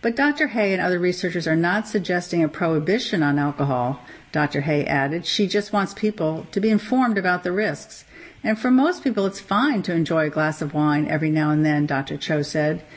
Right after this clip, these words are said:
"But it doesn't help your heart," she said. "It's just time to let go of that belief."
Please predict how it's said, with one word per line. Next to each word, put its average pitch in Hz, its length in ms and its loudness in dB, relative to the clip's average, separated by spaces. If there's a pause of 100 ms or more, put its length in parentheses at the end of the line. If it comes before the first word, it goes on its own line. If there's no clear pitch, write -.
(240)
"But 196 140 0
it 208 140 2
doesn't 294 340 2
help 185 220 -2
your 156 120 0
heart," 202 220 -2
she - 140 -8
said. 143 420 -2 (300)
"It's 214 240 -2
just 339 280 -4
time 202 440 0
to 170 120 -4
let 160 300 -2
go 147 460 0
of 143 160 -2
that 165 320 -2
belief." 143 560 -4